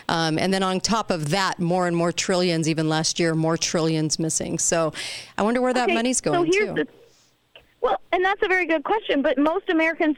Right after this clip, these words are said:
Speaker 2: don't even know it because
Speaker 1: Mm-hmm.
Speaker 2: the media doesn't talk about it.
Speaker 1: Right.
Speaker 2: The propaganda machine doesn't tell you that
Speaker 1: Yeah.
Speaker 2: you can be mad about the money that's going to Ukraine, but in reality, there's more money going to Iran. There's more money going to Iraq, going
Speaker 1: So
Speaker 2: to
Speaker 1: true.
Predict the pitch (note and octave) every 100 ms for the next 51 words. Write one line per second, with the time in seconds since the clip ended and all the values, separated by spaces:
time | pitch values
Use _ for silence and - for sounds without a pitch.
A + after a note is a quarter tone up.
0 | - D#4 D#4 C#4+ D#4+ D4+ C#4+ C#4+ G4 A4
1 | F#3+ - A#3+ G#3+ - G#3+ F#3 E3+ E3+ B3
2 | G#3 F#3+ G3 G#3 G#3+ A3+ - C#4+ D4+ -
3 | G#3+ F#3 E3 - F3+ E3 G#3+ B3 A3+ A3
4 | A#3+ D#4+ C#4 A3 D4+ D#4+ A#3+ A3 A3 -
5 | C4 D#4 B3+ F3 A3+ - - - A#3+ B3+
6 | C#4 A#3 - A#3 D#4 E4+ C4+ B3 A#3 A#3
7 | D#4+ D4 A#3 A3+ A#3+ B3+ C4 B3 A#3 -
8 | C4 A#3+ A#3 - A#3+ A#3 E4+ D#4+ A3+ G#3
9 | - - - G#3+ C4+ C4+ B3 A3 A#3 D#4
10 | F4 C4 C4 C4 D#4+ E4 C#4+ E4 G#4+ C#4+
11 | C4+ C4 C#4+ D4+ D4+ E4+ D#4 D#4+ D#4+ G4+
12 | F#4 - _ - - C#4+ C4+ C#4+ F4+ G4
13 | D4 C4+ C4+ C#4+ D4 D4+ C#4+ C#4 F#4+ G4
14 | - _ _ - G3 C4+ D#4+ -